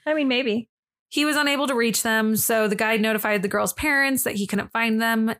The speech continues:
Speaker 2: and this was strike number two. So now the parents are extremely worried, and they contacted the police. On April third, an aerial search for the girls were initiated.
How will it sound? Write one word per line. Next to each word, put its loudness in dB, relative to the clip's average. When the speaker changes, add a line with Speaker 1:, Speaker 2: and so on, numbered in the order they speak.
Speaker 2:
and 2
this 0
was 0
strike -2
number 0
two. -4
So -4
now 2
the -2
parents 0
are 0
extremely -2
worried, 2
and 0
they 0
contacted -4
the -8
police. -4
On 2
April 0
third, 0
an 0
aerial 0
search 0
for -2
the -2
girls -2
were 0
initiated. 0